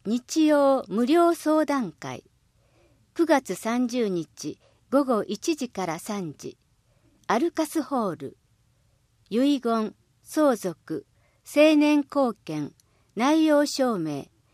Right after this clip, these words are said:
示談書の作成など。申し込み、当日直接。問い合わせ先、大阪府行政書士会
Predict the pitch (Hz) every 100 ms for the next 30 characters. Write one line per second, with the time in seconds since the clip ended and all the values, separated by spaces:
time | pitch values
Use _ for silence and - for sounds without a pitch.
0 | _ _ 170 226 294 330 - 285 269 -
1 | 240 - - 254 233 202 190 - - _
2 | _ _ _ _ _ _ _ _ - 269
3 | 349 - - 277 254 240 - _ _ _
4 | _ - 269 302 294 285 277 226 - -
5 | 208 - - - _ _ _ _ _ _
6 | _ _ - 233 233 208 226 220 202 202
7 | 196 - 180 - _ _ _ _ _ _
8 | _ - 277 311 320 302 294 - 175 -
9 | _ _ _ _ 170 269 320 320 311 302
10 | - 277 311 - 185 160